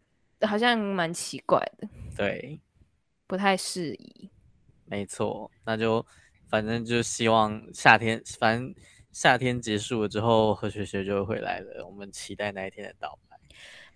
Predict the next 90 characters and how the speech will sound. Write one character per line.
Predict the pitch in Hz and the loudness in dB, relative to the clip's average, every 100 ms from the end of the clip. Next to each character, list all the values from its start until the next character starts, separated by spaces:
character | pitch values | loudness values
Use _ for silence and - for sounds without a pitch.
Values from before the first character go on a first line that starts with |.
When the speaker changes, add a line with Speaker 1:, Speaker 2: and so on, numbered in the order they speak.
| - | 0
Speaker 1:
没 | 208 214 | 4 4
错， | 220 247 214 190 151 226 | 6 6 10 10 8 4
他 | 240 | 2
就 | 165 | 4
是 | |
Speaker 2:
我 | |
们 | 123 | 6
一 | |
定 | 127 | 8
要 | 147 | 8
强 | 151 - 123 | 8 4 4
迫 | 147 127 | 6 8
他， | 120 117 | 8 6
就 | 131 | 4
是 | 131 | 0
做 | - 110 | 2 2
一 | 104 | 4
个 | 107 | 4
月 | 120 110 | 6 4
的， | 104 | 4
就 | - | 0
是 | 113 | -4
橘 | 113 107 | -4 -6
光 | 101 107 107 | -2 0 -2
原 | 98 | -4
地 | 110 | -4
特 | - 107 | -2 -2
辑， | 104 - - | -2 -8 -4
然 | |
后 | 104 | -2
我 | |
们 | 107 101 | 0 2
两 | |
个 | 101 | 6
都 | 539 | 6
不 | |
用 | 98 104 | 4 -4
讲 | - | -8
话 | - 95 | -2 -4
这 | 95 | -2
样 | 107 113 | -8 -10
子。 | - - - - - 466 508 - 453 | -16 -10 -2 -2 2 4 4 2 2
Speaker 1:
<laughs> | 269 - - - - 427 640 - | 2 2 0 -2 -2 2 2 6
那 | 508 480 494 | 10 10 10
他 | |
可 | - | 8
以 | 302 247 | 8 8
就 | 262 | 2
是 | 320 | 0
一 | 208 | -2
次 | 220 277 247 | -2 -2 0
录 | 254 | 2
四 | 240 - 269 202 | 0 -2 -4 -6
集， | 190 156 | -6 -6
然 | 151 165 | 2 4
后 | 214 | 4
分 | 254 214 | 6 4
十 | 240 175 143 | 2 -4 -10
分 | 160 156 165 | -8 -8 -8
钟 | - 131 127 | -10 -10 -8
啊。 | 131 - - | -8 -10 -4
Speaker 2:
哦， | 131 | 2
你 | 156 | 4
是 | 226 | 6
说 | 247 | 8
我 | 196 | 8
们 | 123 | 6
就 | 165 | 2
挑 | - 175 | 6 6
一 | |
个 | 151 | 8
大 | 151 | 8
家 | 151 | 8
都 | 160 | 6
比 | 127 | 4
较 | 127 | 4
闲 | 135 - - 98 98 | 4 0 0 0 0
的 | |
一 | 143 | -4
天， | 123 - 117 107 | -4 2 4 4
然 | |
后 | 110 | 2
直 | 123 | 4
接 | 113 | 4
把 | 113 | 4
四 | - - 107 | 4 -4 -6
集 | 113 107 | -8 -6
录 | 113 120 | -4 -2
完 | 107 | -4
吗？ | - - | -4 -6